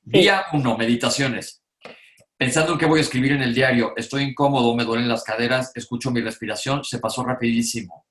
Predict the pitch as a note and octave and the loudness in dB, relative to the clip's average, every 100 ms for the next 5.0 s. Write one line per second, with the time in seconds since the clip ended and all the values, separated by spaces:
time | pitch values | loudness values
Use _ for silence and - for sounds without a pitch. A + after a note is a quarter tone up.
0 | _ A2+ G#2+ G#2 A#2+ A#2+ A#2+ G#2+ G2+ - | _ -8 -6 -4 -4 -2 -4 -8 -10 -12
1 | G#2+ G#2 G#2 G#2 G#2 C3 B2+ - A#2+ - | -10 -10 -10 -8 -2 0 0 -2 -4 -4
2 | G#2+ G#2+ A#2 B2 A#2 G2 G2 F#2 F#2 F#2 | -6 -2 -2 0 -2 -4 -8 -12 -16 -10
3 | F#2 G2+ G2 - _ _ _ _ _ _ | -8 -8 -10 -12 _ _ _ _ _ _
4 | _ _ _ B2 E3 F3 F3 - - _ | _ _ _ 4 4 4 2 0 -8 _